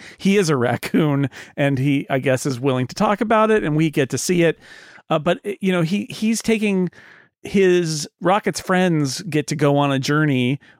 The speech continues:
where, um, they get to, you know, <sighs> sorry, uh, learn about themselves and grow and also blow some stuff up while trying to save their friend. And that's, that's the, the focus. The focus is on them.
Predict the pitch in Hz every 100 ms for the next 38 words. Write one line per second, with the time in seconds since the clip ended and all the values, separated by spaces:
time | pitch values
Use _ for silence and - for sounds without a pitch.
0 | - 127 139 135 131 127 127 - _ -
1 | 135 131 127 123 123 - - 131 143 143
2 | 143 139 135 - 147 135 - 151 131 127
3 | 123 123 - _ _ _ - - 135 -
4 | - - - 113 - - 143 123 117 -
5 | - 127 135 131 139 135 135 - 131 -
6 | 131 123 120 127 - - - 120 120 117
7 | 117 110 139 143 143 135 131 123 - -
8 | - - - 131 131 127 143 123 139 131
9 | 127 139 120 - 117 123 117 110 - -
10 | _ - 139 127 139 123 123 - 113 123
11 | 120 170 123 104 107 120 131 - - 147
12 | 151 - - 160 139 - - - - 151
13 | 156 - _ _ 233 240 139 113 - 156
14 | 202 208 202 196 175 160 175 185 165